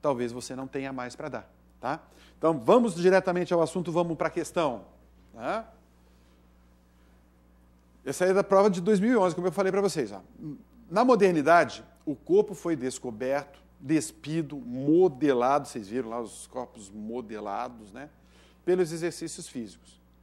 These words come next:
da moda, né? Qual é a moda hoje? Vocês fazem ideia? Fala muito de funcional, zumba, coisa bacana, né? Novos espaços e práticas esportivas e de ginástica passaram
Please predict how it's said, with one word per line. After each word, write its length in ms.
da 240
moda, 480
né? 280
Qual 120
é 40
a 60
moda 300
hoje? 240
Vocês 260
fazem 260
ideia? 360
Fala 200
muito 240
de 100
funcional, 920
zumba, 540
coisa 220
bacana, 380
né? 160
Novos 360
espaços 640
e 60
práticas 540
esportivas 880
e 80
de 120
ginástica 460
passaram 680